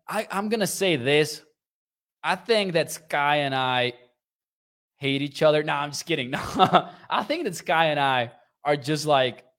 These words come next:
super distracted and super busy. And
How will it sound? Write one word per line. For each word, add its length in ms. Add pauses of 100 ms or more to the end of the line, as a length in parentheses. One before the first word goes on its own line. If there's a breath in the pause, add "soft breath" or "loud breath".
(460)
super 920 (600)
distracted 840
and 200
super 440
busy. 800
And 640